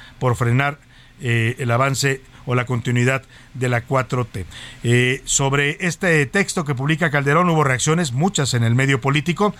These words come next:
La primera de ellas del presidente López Obrador, que hoy en su conferencia mañanera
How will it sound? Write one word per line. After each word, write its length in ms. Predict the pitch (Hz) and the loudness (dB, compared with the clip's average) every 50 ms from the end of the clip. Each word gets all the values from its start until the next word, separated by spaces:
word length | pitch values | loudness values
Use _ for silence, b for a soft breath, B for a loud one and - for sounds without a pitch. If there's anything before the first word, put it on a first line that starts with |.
| B B B B | B B B B
La 260 | - 131 127 127 123 - | -4 0 0 0 0 0
primera 280 | 131 131 143 156 160 | 0 0 2 2 2
de 100 | 147 151 | 2 2
ellas 160 | 156 160 147 | 2 2 2
del 100 | 131 127 | 0 -2
presidente 400 | 120 127 117 95 143 143 - 147 | -2 -2 -2 0 0 0 2 0
López 200 | 139 135 - 127 127 | 0 0 0 0 2
Obrador, 260 | 135 131 143 175 185 | 2 4 4 2 2
que 120 | - - 143 | 0 0 0
hoy 220 | 143 151 175 170 B B B B B B | 2 2 2 0 B B B B B B
en 80 | - 135 | -6 -4
su 140 | 110 123 117 | -4 -2 -2
conferencia 420 | 131 127 131 135 147 147 - 156 | 0 0 2 2 2 2 2 2
mañanera 540 | 143 135 131 135 139 151 160 165 180 170 | 2 2 0 0 2 2 2 2 0 -2